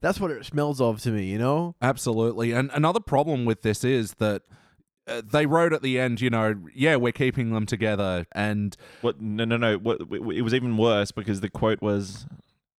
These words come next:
Speaker 3: "What our fans have joined, let no writer rip us under."
Speaker 1: <laughs> Oh,
Speaker 2: Yeah, and that's what I was
Speaker 1: yeah.
Speaker 2: gonna say. And then three years later, unfortunately, Marsha Wallace died, and then they had to go,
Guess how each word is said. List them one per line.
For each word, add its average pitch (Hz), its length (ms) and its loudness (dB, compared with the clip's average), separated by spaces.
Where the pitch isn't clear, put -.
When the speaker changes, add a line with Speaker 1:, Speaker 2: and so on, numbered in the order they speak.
Speaker 3:
"What 104 360 0
our 104 160 0
fans 143 460 -2
have 101 180 -2
joined, 110 720 -2
let 104 180 0
no 110 260 2
writer 110 420 2
rip 101 260 -2
us 98 120 -6
under." 95 460 -2
Speaker 1:
<laughs> - 60 -4
Oh, 165 120 2
Speaker 2:
Yeah, 139 120 2
and 147 100 2
that's 156 180 2
what 135 120 6
I 143 100 6
was 139 80 4
Speaker 1:
yeah. 131 80 0
Speaker 2:
gonna 131 160 2
say. 160 340 2
And 117 140 0
then 127 160 0
three 131 280 0
years 113 380 0
later, 123 320 2
unfortunately, 110 720 0
Marsha 107 400 0
Wallace 110 400 0
died, 92 340 0
and 92 140 -6
then 101 140 -2
they 98 100 -2
had 101 120 -4
to - 60 -18
go, 104 200 -2